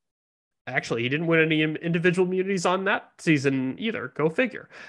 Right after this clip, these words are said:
Uh, but his tribe won, uh, about half of them, so that was okay. Um, his voting record was decent. He usually was pretty much in the majority, uh, along with his allies like, uh, like Kim, Sarah,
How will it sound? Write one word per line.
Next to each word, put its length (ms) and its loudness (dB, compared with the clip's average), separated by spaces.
Uh, 240 0
but 280 4
his 320 4
tribe 360 4
won, 560 2
uh, 460 -2
about 320 0
half 300 0
of 140 0
them, 180 -2
so 140 -8
that 180 2
was 160 -4
okay. 560 -6
Um, 340 0
his 220 2
voting 340 4
record 340 2
was 220 -2
decent. 500 -4
He 120 -2
usually 400 0
was 240 -2
pretty 260 -2
much 240 2
in 100 0
the 60 -6
majority, 720 0
uh, 200 4
along 360 4
with 160 -4
his 200 -2
allies 640 0
like, 540 -8
uh, 280 -8
like 200 -2
Kim, 420 4
Sarah, 540 2